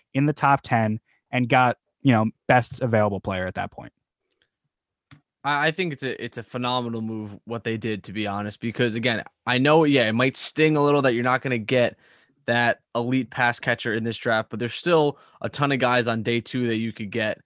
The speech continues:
Speaker 2: to right the wrongs of, of signing, or of drafting J J Arcega-Whiteside over, uh, uh, D K Metcalf and then getting Reagor over Justin Jefferson. So it's gonna have to wait another year to right those wrongs, but that's perfectly fine. And you look at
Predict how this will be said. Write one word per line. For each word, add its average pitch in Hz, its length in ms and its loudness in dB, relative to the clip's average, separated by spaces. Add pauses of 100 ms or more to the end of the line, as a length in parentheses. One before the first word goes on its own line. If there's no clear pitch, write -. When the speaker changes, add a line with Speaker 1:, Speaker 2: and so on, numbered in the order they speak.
(380)
Speaker 2:
to 117 200 0
right 123 260 0
the 123 80 -2
wrongs 117 440 0
of, 101 180 -8
of 101 260 -8
signing, 113 720 -4
or 127 220 0
of 113 100 -4
drafting 117 460 -4
J 117 200 -2
J 113 140 -4
Arcega-Whiteside 113 920 -4
over, 110 460 -4 (300)
uh, 104 400 -4 (760)
uh, 120 260 -10
D 127 140 -2
K 127 160 0
Metcalf 110 640 -2
and 117 140 -8
then 117 120 -8
getting 117 360 -4 (220)
Reagor 123 540 0
over 117 420 0
Justin 117 380 -6
Jefferson. 107 680 -6 (220)
So 117 420 -2 (160)
it's 131 140 -6
gonna 151 140 2
have 147 100 0
to 151 80 0
wait 135 200 4
another 123 240 2
year 117 180 0
to 110 100 -4
right 117 240 -2
those 110 260 -2
wrongs, 104 380 -6
but 120 60 -4
that's 127 200 -2
perfectly 135 380 -2
fine. - 380 -8
And 120 120 -6
you 135 120 -2
look 170 160 -2
at 156 220 4